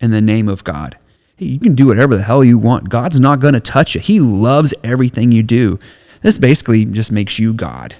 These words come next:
So do you notice any correlation between what Jeremiah is dealing with and then what the church might be currently dealing with today? Let me give you, um, one more here. Um, it's Jeremiah,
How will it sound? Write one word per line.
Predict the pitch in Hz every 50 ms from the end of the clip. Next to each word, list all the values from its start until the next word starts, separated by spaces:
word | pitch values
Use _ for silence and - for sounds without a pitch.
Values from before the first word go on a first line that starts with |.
| _ _ _ _ _ _ _ _ _ -
So | - 262 240 202 165 - _ _ _ _ _ -
do | 151 135 202
you | 220 233
notice | 214 226 254 311 311 -
any | 277 269 269
correlation | 262 - - 240 208 202 196 175 143 123 143 - - 196 196 175
between | 156 - - 185 160 156 160 160 151
what | 147 147 139 131 - - _ _ _ _ _ _ _ _ 131 131
Jeremiah | 123 123 147 156 165 160 147 139 131 139 160 175 165
is | 156 143
dealing | 127 139 147 151 156 165 165
with | 165 175 185 175 - _
and | - 123 127 123 123 127
then | 127 123 127 123 123
what | 127 123 123 - - _ _ _ _ _ _ _ _ _ _ _ _ _ _ 139
the | 135 135
church | - - - 143 151 - 160
might | 143 143 143 - 147
be | 147 139
currently | - - - 139 139 151 156 143 147
dealing | 131 139 143 151 147 147
with | 147 139 139
today? | - 151 127 143 147 160
Let | 175 202
me | 208 190
give | 190 208 196
you, | 208 196 180 170 - - - - - - - -
um, | 156 160 160 156 156 151 147 143 139 135 - - - 117 151 156 160
one | 165 165 165 160
more | 156 151 143 135 120 117
here. | - - 143 123 110 107 101 110 - _ _ _ _ _ _ _ _ _ _ _
Um, | - 135 135 135 135 131 127 127 123 123 120 - _ _ _ _ _ _ _ _ _ _ _ _ _ _ _ _ _ _ _ _ - - _
it's | 135 135 - -
Jeremiah, | 135 131 147 165 170 170 165 160 156 151 143 139 139 135 135 131 127 127